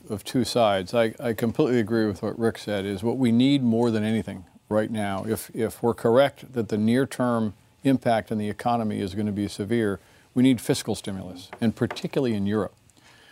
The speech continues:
Having said that, um, I think what the E C B and the Bank of England have done, uh, in terms of providing liquidity,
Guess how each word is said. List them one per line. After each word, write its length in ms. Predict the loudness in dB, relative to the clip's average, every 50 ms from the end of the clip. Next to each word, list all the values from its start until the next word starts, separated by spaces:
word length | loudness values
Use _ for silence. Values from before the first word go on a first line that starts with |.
| -20 _ _
Having 340 | 4 4 4 6 4 2 2
said 320 | 2 2 2 2 2 4
that, 240 | 2 0 0 0 -4 -10 -18 _ _ _ _ _ _ _ _ -10
um, 420 | -6 -4 -2 -2 -2 -2 -4 -4 -2
I 120 | 0 0 0
think 240 | 2 0 0 0 2
what 180 | 0 0 0
the 200 | 0 0 2 2
E 60 | 2
C 240 | 2 0 0 0 0
B 440 | 0 2 2 2 2 2 2 0 -2
and 200 | -4 -4 -4 -2
the 40 | 0
Bank 300 | 0 0 0 0 -2 -2
of 100 | -2 0
England 420 | 0 0 0 0 -2 -4 -4 -4
have 180 | -4 -4 -2 -2
done, 400 | -2 0 0 -2 -4 -6 -8 -12 _ _ _ _ _ _ _ _ -8
uh, 220 | -4 -4 -4 -4 -4
in 200 | -2 -2 -2 -2
terms 420 | -2 -2 -2 -2 0 -2 -2 0 0
of 600 | 2 2 2 2 2 0 -2 -6 -10 -16 -20 _ _
providing 580 | -8 -4 -2 2 4 6 6 6 4 2 2 0
liquidity, 640 | 0 -2 -4 -4 -4 -2 -2 -2 -4 -6 -8 -10